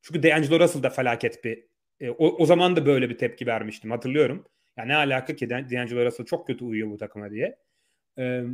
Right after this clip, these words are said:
Chris Paul, yani ş-, soru şu, şu Chris Paul'la alakalı. Yani bench'ten getirebilecek misin Chris Paul'u? Bu bir. Yani gelmesi lazım mantık olarak.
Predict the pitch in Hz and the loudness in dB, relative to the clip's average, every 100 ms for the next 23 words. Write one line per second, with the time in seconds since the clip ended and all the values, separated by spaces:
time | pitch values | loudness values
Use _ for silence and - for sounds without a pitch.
0 | 127 _ _ _ _ _ _ _ _ - | -12 _ _ _ _ _ _ _ _ -2
1 | 175 - 233 240 240 - _ _ _ _ | -2 0 4 6 6 0 _ _ _ _
2 | _ - - _ _ - - - _ _ | _ -20 -20 _ _ -10 -10 -12 _ _
3 | _ _ _ _ 170 220 - _ _ _ | _ _ _ _ -2 -2 -2 _ _ _
4 | _ - _ _ - - 196 330 - - | _ -20 _ _ -20 0 4 4 2 -8
5 | - 254 202 - 285 320 - - 160 151 | 4 4 4 -2 2 2 0 -4 -2 0
6 | 143 127 117 110 110 156 233 175 151 117 | -2 2 0 0 -2 -2 -2 -2 -2 4
7 | 131 165 - 247 233 220 226 202 196 240 | 4 4 4 4 6 4 4 0 0 -2
8 | 170 139 123 120 - 113 117 - _ _ | -4 -6 -4 -6 -4 -4 -4 -8 _ _
9 | _ _ _ - 160 127 123 123 123 135 | _ _ _ -2 2 2 2 0 2 4
10 | 156 185 202 165 110 107 110 107 - 101 | 4 2 2 2 2 -2 -6 -8 -10 -12
11 | 95 - | -12 -18